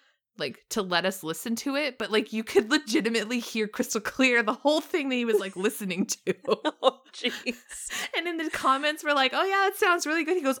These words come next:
Speaker 1: "Oh, wait, you guys can hear that?" And we're like,
Speaker 2: <laughs>
Speaker 1: "Yeah, bro."
Speaker 2: He, like,
Speaker 1: Sounds
Speaker 2: spoiled the whole song. <laughs>
Speaker 1: <laughs> He spoiled a big chunk of it, but it sounds really good, and I'm, like, really excited to hear it. So I don't know when it's coming out, but he recorded it while he was here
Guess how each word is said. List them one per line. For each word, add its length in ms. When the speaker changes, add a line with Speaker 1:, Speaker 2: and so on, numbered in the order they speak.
Speaker 1:
"Oh, 140
wait, 260
you 140
guys 180
can 160
hear 260
that?" 280
And 100
we're 80
like, 280
Speaker 2:
<laughs> 40
Speaker 1:
"Yeah, 440
bro." 520
Speaker 2:
He, 100
like, 120
Speaker 1:
Sounds 260
Speaker 2:
spoiled 320
the 60
whole 320
song. 380
<laughs> 0
Speaker 1:
<laughs> 300
He 120
spoiled 360
a 40
big 200
chunk 240
of 80
it, 180
but 140
it 60
sounds 360
really 240
good, 320
and 180
I'm, 120
like, 200
really 320
excited 460
to 60
hear 200
it. 200
So 80
I 80
don't 120
know 120
when 100
it's 120
coming 300
out, 360
but 260
he 140
recorded 460
it 80
while 120
he 120
was 140
here 420